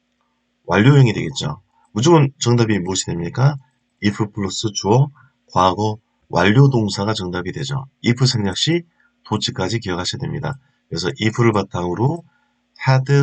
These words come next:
listened가 정답이 될 수밖에 없겠고요. 만약 if가 생략이 되어지면 어떻게 써야 된다?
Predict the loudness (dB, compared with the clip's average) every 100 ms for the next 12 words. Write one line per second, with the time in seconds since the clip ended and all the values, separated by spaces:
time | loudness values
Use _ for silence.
0 | 2 -2 -2 0 0 -2 -2 4 4 4
1 | -2 _ _ -6 -4 -2 -2 -2 -2 -4
2 | _ _ -6 -4 -2 -2 0 -2 -2 -8
3 | -6 -6 -2 -4 -4 _ _ _ -2 0
4 | 0 -4 -12 _ _ _ 2 2 4 4
5 | 4 4 4 4 2 -2 -6 -6 -10 _
6 | _ _ _ _ _ _ _ _ _ _
7 | _ _ _ _ _ _ _ _ _ _
8 | _ _ _ _ _ _ _ _ _ _
9 | _ _ _ _ _ _ _ _ _ _
10 | _ _ _ -2 2 2 2 0 -2 -2
11 | 2 2